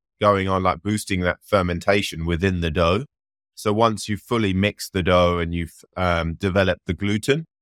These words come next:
you would just gently sort of mix through the s-, the sprouted grain or seed, um, through that dough,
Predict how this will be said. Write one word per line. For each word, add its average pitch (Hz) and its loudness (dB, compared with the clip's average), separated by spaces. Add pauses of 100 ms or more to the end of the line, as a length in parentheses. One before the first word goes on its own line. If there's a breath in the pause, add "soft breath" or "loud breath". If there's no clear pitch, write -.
(640)
you 98 2
would 90 -2
just - -4
gently 92 -2
sort 85 -6
of 80 -10
mix 98 -4
through 92 0
the 85 -2
s-, - -6 (220)
the 87 -2
sprouted 90 -2
grain 107 0 (100)
or 87 -2
seed, 101 2 (260)
um, 87 0 (400)
through 113 0
that 85 2
dough, 90 2